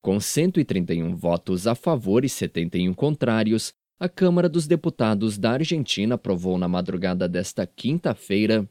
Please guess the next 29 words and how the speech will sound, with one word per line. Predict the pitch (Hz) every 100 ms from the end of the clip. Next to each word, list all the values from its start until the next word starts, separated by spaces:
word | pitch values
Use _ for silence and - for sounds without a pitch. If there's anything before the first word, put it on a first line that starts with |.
| -
o | 160
projeto | 175 139 143 147
de | 147 147
lei | 127 135
que | -
cria | 139 - 117
uma | 117 127
nova | 107 98 107 156 160
agência | 104 85 104 - 120
de | 107 123
inteligência. | 156 151 135 101 90 65 - - - _ _ _ _ _ _
A | -
decisão | 82 - 110 98 113
de | 117
reformar | 127 127 143 120 117 127
o |
serviço | - 160 117 90 90 -
de | 92
inteligência | 117 123 143 147 107 92 - 110
argentino | 117 156 156 - 113 113 107 _
foi | - 175
tomada | 180 165 127 127 135
devido | 131 123 101 90
aos | 92 -
questionamentos | - 175 - 175 120 85 80 82 87 90
ao |
serviço | 95 - 127 90 92 -
de | 98
espionagem | 117 - 147 147 120 104 101 107